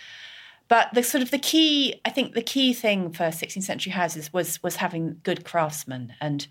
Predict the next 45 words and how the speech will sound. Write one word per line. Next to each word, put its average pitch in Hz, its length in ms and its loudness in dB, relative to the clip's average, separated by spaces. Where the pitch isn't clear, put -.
the 170 80 -12
right 165 300 2
craftsmen. 139 600 -8
And 165 340 0
although 196 300 6
it - 140 0
was 185 160 -2
quite 214 220 4
easy 185 240 0
to 175 120 -6
find 160 320 0
labourers 180 520 0
to - 140 -8
just 160 240 -12
do 160 160 -2
the 147 120 -4
hard 143 360 -2
labour, 139 460 -2
they 151 120 -6
could 147 220 -12
just - 200 -14
be 143 100 -10
employed 143 540 -6
locally. 151 480 -6
Finding 208 480 2
really 185 260 2
skilled 180 540 0
craftsmen, 170 680 -4
especially 170 540 -2
plasterers 165 640 -6
and 160 120 -4
masons, 151 600 -6
was, 160 220 -4
was 170 140 -4
harder 147 520 0
because - 300 -6
they 165 140 0
were, 156 220 2
they 196 140 4
were 196 80 4
in 202 80 4
short 202 280 2
supply 156 440 0
and, 143 280 -4
and 151 200 -2